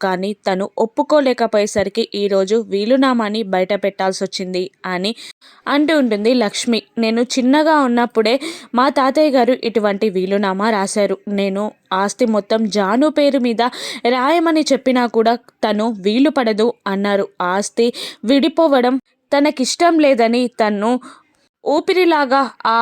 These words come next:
పొలాన్ని చూసుకుంటున్నానని తాతయ్య గారు చెప్పేవారు' అని లక్ష్మి అంటూ ఉంటుంది. ఇక, 'పోనీలే, అయినా జాను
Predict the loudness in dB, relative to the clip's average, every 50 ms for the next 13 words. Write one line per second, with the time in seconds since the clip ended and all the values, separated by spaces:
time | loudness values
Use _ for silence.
0 | 0 0 0 0 2 2 2 2 2 2 0 0 0 0 -2 -2 -2 -2 -2 -2
1 | 0 2 2 2 2 2 2 2 0 0 0 0 -2 -4 -6 _ _ -2 -2 0
2 | 0 0 0 0 0 0 0 0 -2 -2 -4 -6 -4 -2 -2 0 0 2 0 0
3 | 0 -2 -4 -4 _ _ -8 -6 -6 -6 -6 -4 -4 -4 -4 -4 -6 -4 -6 -6
4 | -8 -10 -10 -8 -8 -6 -4 -2 -2 -2 -2 -2 -4 -2 -2 -4 -6 -6 _ _
5 | -4 -4 -2 0 -2 -2 -2 -6 -12 -20 -20 -20 _ _ _ _ _ 2 2 4
6 | 4 4 2 2 2 0 -2 -4 -10 _ _ _ -4 -2 0 0 2 2 2 2
7 | 0 -2 -2 -2 0 0 0 0 0 0 0 2 2 2 0 2 0